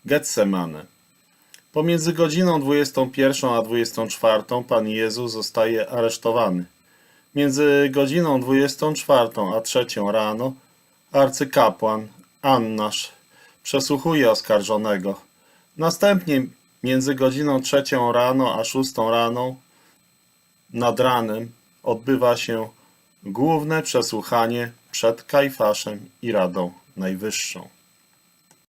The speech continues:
Nie ma chyba bardziej nieodpowiedniej pory na rozprawy sądowe niż noc.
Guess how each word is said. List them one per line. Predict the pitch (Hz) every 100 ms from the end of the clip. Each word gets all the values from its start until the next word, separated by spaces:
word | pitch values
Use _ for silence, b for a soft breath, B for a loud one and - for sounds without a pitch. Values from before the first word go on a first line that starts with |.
| _ _ _ _ _ _ _ _ B B B B -
Nie | 254
ma | 226 170 139
chyba | 131 156 135 131
bardziej | 139 147 127 120 120 117 - _ _
nieodpowiedniej | 117 131 131 127 - 117 127 139 127 120
pory | - 135 120 104 - - b b b b
na | 120 117
rozprawy | 117 117 - 143 139 131
sądowe | - 113 113 107 127 123 113
niż | 110 - 113
noc. | 95 - - -